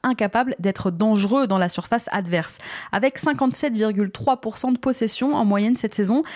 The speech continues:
Rennes se classe deuxième de Ligue un dans l'exercice. Une maîtrise qui s'accompagne, eh bien, malheureusement d'une impuissance, puisque le club n'est que la treizième attaque du championnat, avec seulement trente-trois buts inscrits cette saison. Possession stérile, donc manque de tranchant,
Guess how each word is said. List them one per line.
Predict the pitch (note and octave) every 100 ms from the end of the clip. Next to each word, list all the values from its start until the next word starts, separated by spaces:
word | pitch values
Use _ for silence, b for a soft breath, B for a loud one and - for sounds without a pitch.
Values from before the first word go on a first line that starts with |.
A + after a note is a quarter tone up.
| B F#3+
Rennes | A3+ F#4
se | - G3
classe | C#4+ C#4 - E3+
deuxième | C4 C#4+ A#3+ E4 A#3
de | F#3
Ligue | F#3+ F3 G#3+
un |
dans | B3 F#3
l'exercice. | A3 G3+ G#3 - D3+ - B B B -
Une | B3
maîtrise | C4+ - D#4+ D#4+
qui | C4+
s'accompagne, | A#3+ A3 A3 C4 B3
eh |
bien, | G3 G3
malheureusement | G3 F#3 F3 G#3+ B3
d'une | G3
impuissance, | F3+ F3+ G3 - D#4+ D4+ - -
puisque | C#4+ B3+ A3
le | F3
club | - B3
n'est | G3+
que | -
la | A#3+
treizième | F#3 - B3+ G#3+ A#3+ A3+
attaque | F3+ B3+ F#3+
du | F3
championnat, | - A3+ G#3+ A3 F4 B B
avec | - B3+ C#4+
seulement | A3+ A3+ D#4
trente-trois | - - D4+ - B3+
buts | G3 A3+ B3 G3+
inscrits | G3+ - C#4+
cette | C4+ G#3
saison. | - F#3+ A#3+ G#4 B B -
Possession | A#3 A3 G#3 G3+ F#3+
stérile, | F3 - A3+ C4+ F4+ A3
donc | B3+ D#4 A#3+
manque | C4+ A3
de | F#3+ G#3
tranchant, | - B3 - B3+ E4